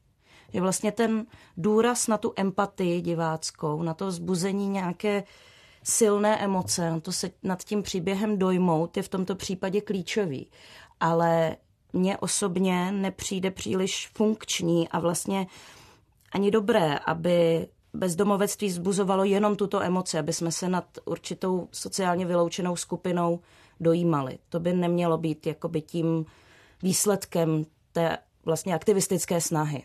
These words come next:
tohoto filmu a myslím si, že je to ve výsledku i kontraproduktivní, protože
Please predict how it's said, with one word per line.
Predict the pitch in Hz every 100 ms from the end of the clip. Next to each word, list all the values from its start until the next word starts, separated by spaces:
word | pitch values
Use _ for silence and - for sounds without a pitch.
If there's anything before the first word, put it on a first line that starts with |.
| _
tohoto | - 135 143
filmu | 143 - 135 131 131 127
a | 147 139
myslím | 139 143 - 151
si, | -
že | 147
je | 156
to | 151
ve | 156
výsledku | 151 147 156 - -
i | 160
kontraproduktivní, | 170 160 190 190 160 143 - 147 139
protože | 139 143 - 147 151